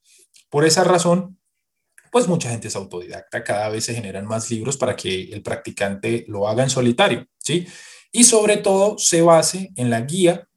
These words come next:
de los propios espíritus. Ese es un asunto peligroso y delicado. ¿Por qué? Porque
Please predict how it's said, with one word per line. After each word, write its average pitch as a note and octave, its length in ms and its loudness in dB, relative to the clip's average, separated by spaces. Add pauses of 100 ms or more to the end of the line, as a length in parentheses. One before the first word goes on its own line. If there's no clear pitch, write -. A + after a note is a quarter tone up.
de F#3 140 0
los D3 120 0
propios A2 380 -10
espíritus. - 720 -6 (100)
Ese G#2+ 340 -2
es E3+ 120 2
un A2+ 140 -2
asunto A#2 420 0
peligroso G#2 520 -4
y A2 40 0
delicado. A#2 560 2
¿Por - 160 -8
qué? - 200 2
Porque - 540 -12